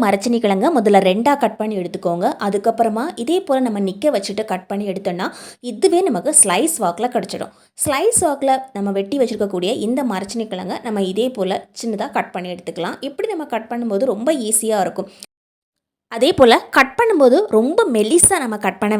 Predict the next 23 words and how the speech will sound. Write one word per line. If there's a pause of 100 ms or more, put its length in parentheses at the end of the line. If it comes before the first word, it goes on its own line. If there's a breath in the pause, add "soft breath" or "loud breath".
வேண்டாம். (200)
கொஞ்சம் (120)
நமக்கு (120)
திக்கா
இருக்கணும். (540)
பாருங்க,
நான்
கட்
பண்ணி
வச்சிருக்கிறேன்.
இந்த (100)
மாதிரி
ஒரு
ஷேப்ல
நம்ம
கட்
பண்ணி
எடுத்துட்டோம்னா (200)
பார்க்குறதுக்கும்
நல்லா
இருக்கும்.
நமக்கு
சாப்பிடும்போதும்